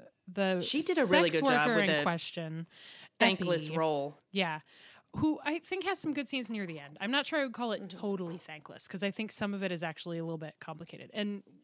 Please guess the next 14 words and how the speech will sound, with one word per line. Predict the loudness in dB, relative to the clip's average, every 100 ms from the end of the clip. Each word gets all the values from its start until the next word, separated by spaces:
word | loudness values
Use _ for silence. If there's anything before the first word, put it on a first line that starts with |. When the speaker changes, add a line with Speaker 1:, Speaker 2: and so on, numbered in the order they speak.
| -20 -20 -20
Speaker 1:
some | -20 -12 -8
of | -6
the | -4
listeners | -6 -6 -6 -6
in | -6 -8
the | -6
Crowdcast | -6 -6 -6 -6
rightly | -4 -4 -4 -8
pointed | -6 -6 -6
out | -6 -6 -10 -14 -20 -14
that | -4 -2 -2
it | -6 -4
does | -2 0
not | 0 0 0 -2 -6